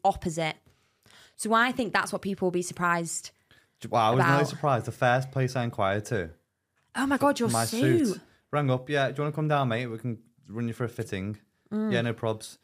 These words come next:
Speaker 2: Take twelve weeks to make." "Uh, okay, um, well, at least I'm early enough for that."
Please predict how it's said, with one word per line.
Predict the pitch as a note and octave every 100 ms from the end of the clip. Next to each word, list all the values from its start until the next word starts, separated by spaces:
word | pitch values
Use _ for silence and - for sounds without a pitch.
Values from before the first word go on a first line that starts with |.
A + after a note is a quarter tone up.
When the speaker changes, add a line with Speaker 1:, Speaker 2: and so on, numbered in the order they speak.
| _ -
Speaker 2:
Take | B2
twelve | - A#2 A2
weeks | A2 -
to |
make." | G#2 F#2+ G#2 -
"Uh, | - -
okay, | G#2+ G#2+ G2+ -
um, | G#2+ G2 -
well, | - F#2+
at | F#2
least | G2+
I'm | G#2+
early | G2+ G2
enough | G2 F2+
for | G2
that." | F#2 E2+